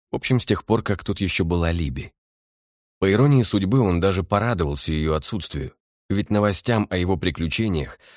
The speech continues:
она бы не обрадовалась и прочла нескончаемую лекцию с нравоучениями.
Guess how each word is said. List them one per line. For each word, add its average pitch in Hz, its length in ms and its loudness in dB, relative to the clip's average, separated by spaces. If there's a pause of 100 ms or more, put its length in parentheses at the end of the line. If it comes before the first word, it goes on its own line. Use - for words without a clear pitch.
(140)
она 123 180 4
бы 120 120 4
не 123 100 4
обрадовалась 104 680 -2 (220)
и - 80 -2
прочла 131 420 2
нескончаемую 104 800 2
лекцию 98 400 -2
с - 80 -4
нравоучениями. 90 960 -2